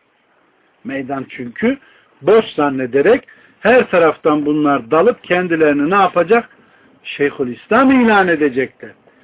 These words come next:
Hangi dine ne yazıyorsun? On dört asır önce tamamlanmış bir dinin sen nesin? Öğrenip hayata geçirmesi gereken bir müntesibisin.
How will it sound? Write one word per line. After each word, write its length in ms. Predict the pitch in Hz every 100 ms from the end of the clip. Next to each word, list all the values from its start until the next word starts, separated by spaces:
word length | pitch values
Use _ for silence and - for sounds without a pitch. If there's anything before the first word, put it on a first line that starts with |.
| _ _ _
Hangi 480 | 269 392 381 294 214
dine 320 | 208 196 180
ne 120 | 196
yazıyorsun? 720 | 185 156 127 131 - - -
On 260 | 202 220 196
dört 240 | 170 143
asır 320 | 151 139 - 135
önce 300 | 127 120 123
tamamlanmış 960 | - 165 180 180 180 185 269 - -
bir 160 | 165 131
dinin 420 | 143 180 160 285 392 _ _ _ _ _ _ _ -
sen 220 | 190 220
nesin? 360 | 247 - 247 - _ _ _ _ _ _ _
Öğrenip 480 | 170 180 165 185 -
hayata 480 | 175 180 175 - 151
geçirmesi 760 | 147 165 - 165 156 135 120
gereken 580 | 131 156 127 - 180 175
bir 80 | 165
müntesibisin. 920 | 139 135 131 - 120 131 107 - _